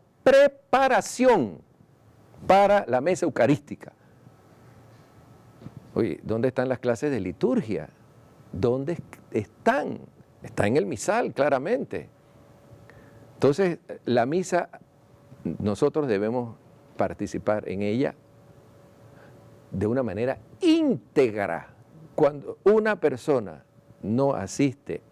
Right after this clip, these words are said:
a misa completa, eso es motivo de confesión.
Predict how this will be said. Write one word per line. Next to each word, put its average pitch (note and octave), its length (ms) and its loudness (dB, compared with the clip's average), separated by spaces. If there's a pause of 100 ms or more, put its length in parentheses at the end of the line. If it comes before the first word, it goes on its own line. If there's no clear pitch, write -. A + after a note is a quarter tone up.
(100)
a F2+ 100 -4
misa G2+ 460 -4 (120)
completa, C3+ 840 2 (140)
eso D#3 400 0
es C3+ 360 0
motivo B2 600 -2
de G#2 120 -4
confesión. F2+ 500 -10